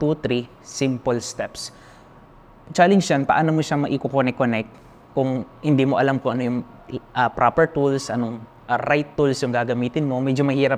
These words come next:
yan sa walang idea. Pero sobrang daming options. And mamaya, i-introduce ko sa'yo yung software na ginagamit ko para ma-implement mo yung ganitong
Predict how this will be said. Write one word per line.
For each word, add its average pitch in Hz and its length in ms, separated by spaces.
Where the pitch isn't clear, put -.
yan 117 240
sa 127 480
walang 143 240
idea. 113 480
Pero 131 320
sobrang 156 640
daming 131 240
options. 127 480
And 139 80
mamaya, 185 240
i-introduce 135 640
ko - 80
sa'yo 120 400
yung 139 160
software 143 560
na 127 80
ginagamit 127 560
ko 110 160
para 120 240
ma-implement 135 640
mo 120 320
yung 120 400
ganitong 123 560